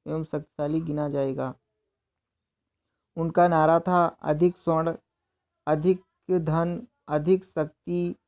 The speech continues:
अ, ये उनका नारा था। वणिकवादी अर्थशास्त्री नहीं थे, वे केवल कुशल व्यापारी, कुशल राजनीतिज्ञ,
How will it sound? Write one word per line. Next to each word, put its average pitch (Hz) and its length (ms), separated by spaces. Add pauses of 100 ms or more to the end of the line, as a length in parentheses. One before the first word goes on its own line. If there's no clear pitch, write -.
(140)
अ, 151 120 (1700)
ये 170 120
उनका 175 320
नारा 147 320
था। 139 360 (720)
वणिकवादी 180 520
अर्थशास्त्री 180 600
नहीं 165 220
थे, 175 180
वे 170 180
केवल 170 400 (200)
कुशल 170 320
व्यापारी, 151 500
कुशल 160 380
राजनीतिज्ञ, 160 880